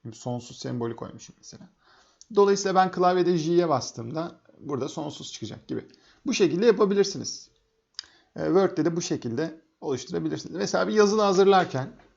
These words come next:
e, öğretmen arkadaşlarım, bunu kullanabilirsiniz. Çok da şık olur. Tabii şöyle, e, dediğim gibi hizaları doğru yaparsanız burada, e,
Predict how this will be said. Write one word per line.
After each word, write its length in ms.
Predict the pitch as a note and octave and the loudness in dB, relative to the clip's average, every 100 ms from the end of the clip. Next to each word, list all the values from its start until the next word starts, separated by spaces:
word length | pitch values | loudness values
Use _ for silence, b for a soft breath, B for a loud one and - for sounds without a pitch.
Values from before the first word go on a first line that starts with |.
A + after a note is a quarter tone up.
| - - _ - - | -20 -20 _ -18 -8
e, 40 | |
öğretmen 360 | A#2+ A#2+ B2 B2+ | -4 -4 -4 -6
arkadaşlarım, 600 | A#2+ B2+ A#2+ - B2 - _ - | -6 -8 -8 -10 -12 -14 _ -10
bunu 180 | F3 | -4
kullanabilirsiniz. 920 | E3+ F#3+ D3+ D#3+ A3 A3+ D#3 B2 - | 2 2 2 0 -2 -4 -4 -6 -8
Çok 240 | - C3 - | -6 -6 -4
da 60 | |
şık 220 | - - E3 | -4 -2 -2
olur. 240 | A#2 - _ b b b - | -4 -8 _ b b b -8
Tabii 200 | D4 B3 | -4 0
şöyle, 500 | B3+ B3 E3 - - b b - | 2 2 2 -2 -16 b b -10
e, 260 | D3 D3 D3 | -6 -6 0
dediğim 340 | D#3 G3+ G#3+ | 4 4 2
gibi 140 | E3 B2 | -2 -2
hizaları 600 | D#3 D#3 F3+ F#3+ G3 E3+ | 0 4 6 6 4 6
doğru 240 | F3+ F#3 | 6 8
yaparsanız 720 | G3 F#3+ F#3+ F#3 C#3+ D#3+ - | 4 2 0 0 -6 -6 -8
burada, 320 | D3+ A2+ D#3 - _ _ _ _ _ _ - B B _ | -6 -4 -6 -10 _ _ _ _ _ _ -20 B B _
e, 120 | D4 | -20